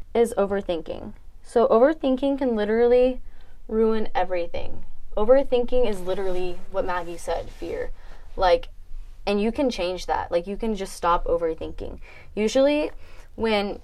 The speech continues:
like, you wanna do something, but that little voice in your head is telling you, "No, I can't do this," like, "No, I can't do this," that's you overthinking, and that, that's fear getting in the way. And that's usually because you care what other people are going to think about the result, and you can't think like that. That's,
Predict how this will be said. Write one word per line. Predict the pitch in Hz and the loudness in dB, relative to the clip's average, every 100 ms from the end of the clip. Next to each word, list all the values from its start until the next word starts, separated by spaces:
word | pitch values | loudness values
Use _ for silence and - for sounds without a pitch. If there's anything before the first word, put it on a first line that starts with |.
| - | -2
like, | 190 190 | -2 -2
you | 208 | -4
wanna | 208 220 214 | -2 -2 -2
do | 180 190 | -2 -4
something, | 208 220 220 233 233 | -2 -4 -2 -2 -2
but | 208 | 6
that | 185 | 4
little | 180 196 | 6 -4
voice | 185 180 185 208 | 0 -2 -2 -4
in | |
your | 202 180 | -6 -4
head | 175 175 | -4 -2
is | 180 | -2
telling | - 180 185 180 | -4 -4 -4 -6
you, | |
"No, | 180 170 170 | -6 -6 -6
I | 170 | -8
can't | - 170 | -8 -8
do | 170 | -6
this," | 165 170 170 | -4 -4 -4
like, | 165 | -8
"No, | 165 165 | -8 -10
I | 165 | -12
can't | 170 170 170 | -12 -10 -8
do | 156 | -6
this," | 160 175 180 - - - - | -2 -2 -4 -16 -16 -10 2
that's | 190 202 202 | 2 2 -6
you | 202 | -4
overthinking, | - 185 180 175 170 170 131 135 - | -2 -2 -4 -6 -8 -8 -10 -10 -8
and | 175 | -6
that, | 165 - | -8 -2
that's | 160 170 - | 0 0 -2
fear | - 165 165 | -2 -2 0
getting | 160 156 | -2 -4
in | 151 151 | -8 -6
the | |
way. | 147 151 - - - - - - - - | -2 -2 -2 -8 -16 -18 -16 -18 -14 -6
And | 202 | 0
that's | 196 190 185 | 0 0 -8
usually | 202 202 185 175 | -6 -2 0 0
because | 170 180 185 170 170 - | -2 -4 0 0 0 -8
you | 185 | -12
care | - 190 | -2 0
what | 170 160 | 2 2
other | 175 170 | 2 0
people | 180 170 165 170 - - - | -2 0 2 2 -4 -14 -12
are | - 180 | -2 0
going | 175 170 | 0 0
to | 170 | -2
think | 170 165 | -4 -8
about | 170 160 | -4 -6
the | 160 | -4
result, | 160 160 165 - - - - | -4 -4 -2 -4 -4 -8 -8
and | 175 170 170 | -4 -2 -2
you | 180 | -6
can't | 175 190 180 - | -6 -6 -6 -8
think | - 185 - | -6 -6 -6
like | 151 - | -8 -6
that. | - - | -8 -6
That's, | 165 | -8